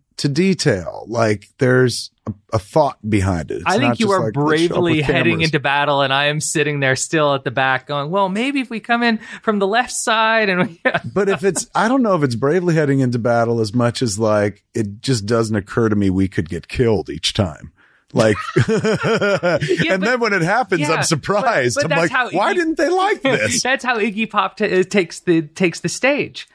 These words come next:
Speaker 2: Uh,
Speaker 1: <laughs>
Speaker 2: I mean, I mean, honestly, when I think about, uh, particularly the way I felt the first time I watched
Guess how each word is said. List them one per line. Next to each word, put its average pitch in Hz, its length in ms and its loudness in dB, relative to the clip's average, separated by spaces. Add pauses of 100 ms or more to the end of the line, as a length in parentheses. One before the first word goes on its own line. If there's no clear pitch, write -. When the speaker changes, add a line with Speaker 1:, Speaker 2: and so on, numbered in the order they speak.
(280)
Speaker 2:
Uh, 190 500 2
Speaker 1:
<laughs> - 60 -8
Speaker 2:
I 208 120 2
mean, 254 240 0
I 220 80 2
mean, 247 240 -2
honestly, 226 520 -4
when 165 160 -4
I 180 100 -2
think 214 320 -8
about, 143 480 0 (200)
uh, 123 760 2 (100)
particularly 233 400 -4
the 160 80 -2
way 143 340 0
I 123 160 0
felt 104 480 -6
the 110 80 -14
first - 380 -6
time 120 200 -2
I 107 120 -2
watched 101 440 -12